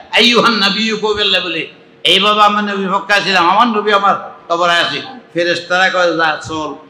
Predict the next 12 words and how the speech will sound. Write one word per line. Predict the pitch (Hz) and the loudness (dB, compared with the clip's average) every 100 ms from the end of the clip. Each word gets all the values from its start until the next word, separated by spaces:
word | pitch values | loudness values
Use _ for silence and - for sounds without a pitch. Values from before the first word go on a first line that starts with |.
| - | -8
আর | - 170 | 2 2
কোনো | 170 175 180 | 2 0 0
কিছু | 170 175 | -2 0
হইতো | 175 160 165 | -2 -2 0
না, | 160 | 2
এরা | 156 165 | 2 0
আর | 165 151 | -2 -2
কোনো | 160 165 | -4 -4
জিজ্ঞাসা | 143 139 156 165 | -4 -4 -2 0
করার | 175 180 175 | 0 -2 -4
দরকারই | 156 151 156 160 | -10 -10 -10 -12
নেই।" | 135 | -14